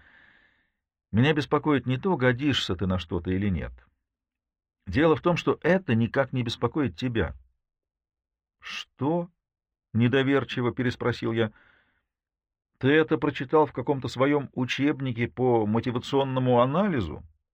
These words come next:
Мол, стоит в нужный момент как следует поддеть сыночка, и он, в конце концов, станет председателем совета директоров?"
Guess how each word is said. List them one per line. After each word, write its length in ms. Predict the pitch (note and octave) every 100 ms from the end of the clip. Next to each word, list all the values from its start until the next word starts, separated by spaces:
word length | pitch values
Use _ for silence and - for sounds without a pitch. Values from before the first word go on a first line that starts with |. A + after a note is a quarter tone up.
| _ _ _ -
Мол, 180 | G#2 A#2
стоит 420 | - C#3+ C#3 A#2
в 80 | F#2
нужный 320 | A#2+ A#2+ F#2+
момент 560 | G2+ G2 B2 D#3 D3 -
как 180 | G#2 F#2
следует 480 | - C3+ A#2 G#2+ - -
поддеть 520 | A2 F2+ F#2+ F#3 F#3+
сыночка, 540 | - D#3+ D#3 - C#3+ - _ - - - _ -
и 100 | G2+
он, 220 | D#3 D#3
в 80 | -
конце 260 | B2+ C#3+
концов, 340 | C3 B2+ C#3 -
станет 360 | C#3 C3+ A#2
председателем 580 | A#2 A#2 A#2 B2+ B2 A2+
совета 380 | A#2+ A#2+ A2+ G#2+
директоров?" 520 | A2 G#2+ B2+ D3+ B2+